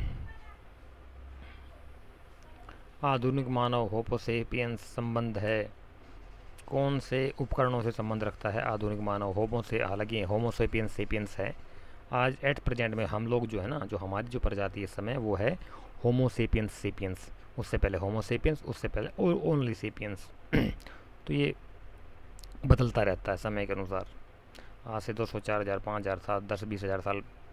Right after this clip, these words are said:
हमारी न-, generation बदल जाएगी, बहुत कुछ change हो जाएगा। समय है, ज़रूरी है, होता है, इसी को transformation कहते हैं।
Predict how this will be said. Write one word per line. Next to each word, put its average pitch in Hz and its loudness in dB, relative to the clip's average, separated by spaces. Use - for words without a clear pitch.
हमारी 117 2
न-, 104 -2
generation 107 0
बदल 101 2
जाएगी, 95 -2
बहुत 113 0
कुछ 117 0
change 101 0
हो 95 0
जाएगा। 95 0
समय 254 0
है, 277 -2
ज़रूरी 202 2
है, - -2
होता - -2
है, 147 0
इसी 123 0
को 131 4
transformation 113 0
कहते 127 -4
हैं। 101 -8